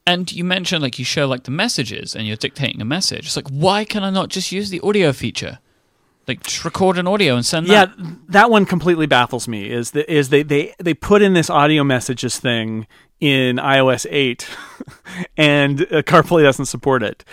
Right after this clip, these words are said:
Speaker 2: which would seem to be the best way to communicate in the car, is that you could send an audio message to somebody, and then they, if they wanted to send text back to you,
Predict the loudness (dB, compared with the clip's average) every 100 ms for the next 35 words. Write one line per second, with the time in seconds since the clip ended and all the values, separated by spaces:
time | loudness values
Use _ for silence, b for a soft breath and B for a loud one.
0 | B 2 2 0 0 2 2 2 2 0
1 | 0 0 0 2 2 2 -2 B B -4
2 | 2 2 2 0 -4 -2 0 2 2 2
3 | 2 -2 -2 2 4 4 2 -2 -4 -4
4 | -2 0 2 4 4 4 2 -2 -4 -6
5 | -2 -2 0 -2 -2 B -2 2 4 4
6 | 2 0 0 2 0 -2 -4 -6 -4 -6
7 | -6 -4 -4 -6 -6 -4 -2 -4 -8